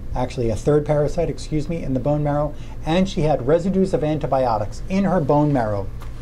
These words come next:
We checked different tissues, including her lymph. We checked, uh, different organs and glands, and they all had very similar,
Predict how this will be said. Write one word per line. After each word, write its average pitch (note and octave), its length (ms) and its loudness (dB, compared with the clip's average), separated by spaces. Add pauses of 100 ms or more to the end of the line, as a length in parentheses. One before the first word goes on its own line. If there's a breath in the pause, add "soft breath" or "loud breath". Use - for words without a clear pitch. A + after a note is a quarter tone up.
(340 loud breath)
We E3+ 100 0
checked A3 320 -2
different F#3+ 340 0
tissues, D#3 400 0
including D3 360 2
her A#2 100 0
lymph. F#3+ 460 0 (400 loud breath)
We D#3 120 2
checked, - 420 -2 (340 loud breath)
uh, B2 320 0
different E3 380 0
organs D#3+ 440 2
and B2+ 140 -2
glands, C#3+ 420 0
and C3+ 260 0
they C3+ 260 0
all E3+ 560 2
had B2+ 580 0 (540)
very C3+ 260 0
similar, D3+ 800 0